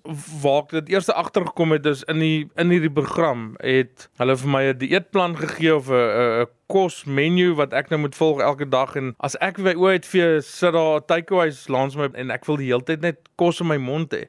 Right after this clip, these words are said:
Ehm, dit klink vreemd, maar dit is as jy, dit, dit, dit is 'n verslawing ongelukkig, voel ek. En dit het 'n probleem geraak op die einde van die dag vir my en hierdie plan het vir my regtig 'n guidance gegee om dit te, te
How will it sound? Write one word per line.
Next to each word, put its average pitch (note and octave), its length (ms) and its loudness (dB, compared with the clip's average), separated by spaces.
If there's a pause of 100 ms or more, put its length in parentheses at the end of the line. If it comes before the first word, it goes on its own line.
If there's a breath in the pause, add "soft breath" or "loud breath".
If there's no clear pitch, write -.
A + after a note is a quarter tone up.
(180)
Ehm, C3 300 0
dit C#3 140 -2
klink G#3 280 0
vreemd, F#3+ 420 0
maar C3+ 120 0
dit C3+ 160 -2
is D3 200 -2
as C#3+ 180 -2
jy, D3+ 340 2
dit, C#3+ 280 -4
dit, C#3 240 -20
dit C#3+ 100 2
is - 100 -4
'n D#3+ 40 4
verslawing E3+ 600 0
ongelukkig, B2 600 -2
voel D#3+ 280 2
ek. A#2 220 -2
En C3 320 2
dit C3+ 140 2
het E3 120 0
'n F#3 80 0
probleem D#3 440 2
geraak D3 340 2
op C3 80 -8
die B2+ 80 0
einde B2+ 180 0
van B2+ 100 -2
die B2 100 -2
dag A2+ 500 0 (120)
vir C3+ 180 0
my A2+ 240 2 (380)
en B2+ 300 -2 (100)
hierdie C3 360 0
plan D#3+ 220 0
het D#3+ 140 -4
vir D#3+ 140 -6
my D3 200 2
regtig C3 400 0
'n C3+ 120 -8
guidance C3+ 420 0
gegee C#3 300 0
om C3 80 -2
dit B2 140 -2
te, B2 260 0
te A#2 380 0